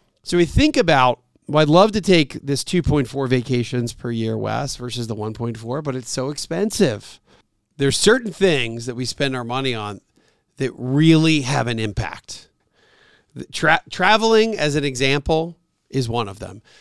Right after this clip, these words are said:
Whether it's you traveling with your family or you traveling with your friends, the, the impact of that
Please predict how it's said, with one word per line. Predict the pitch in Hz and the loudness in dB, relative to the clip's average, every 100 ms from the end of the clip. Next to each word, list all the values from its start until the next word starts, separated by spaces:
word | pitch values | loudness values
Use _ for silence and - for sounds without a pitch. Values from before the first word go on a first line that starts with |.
| _ - | _ -8
Whether | 139 143 135 | 0 2 2
it's | 127 - | 0 -6
you | - 139 165 | -8 -4 -2
traveling | - 165 151 151 135 | 2 4 4 2 0
with | 120 | -2
your | 113 | -2
family | - 143 156 175 185 190 _ _ - | 0 2 4 4 0 -4 _ _ -14
or | 113 | -8
you | 120 135 | -6 -2
traveling | - 139 135 131 | 2 2 4 0
with | 120 113 | 0 -2
your | 113 | -6
friends, | - 190 165 113 113 110 _ _ _ _ _ | -4 -2 -2 -4 -8 -12 _ _ _ _ _
the, | 127 131 123 117 - | -4 -2 -2 -4 -10
the | - 123 131 | -6 -6 -4
impact | - 226 247 180 147 127 | 0 2 2 0 -2 -2
of | 143 110 | -4 -2
that | 104 80 117 | -6 -8 -12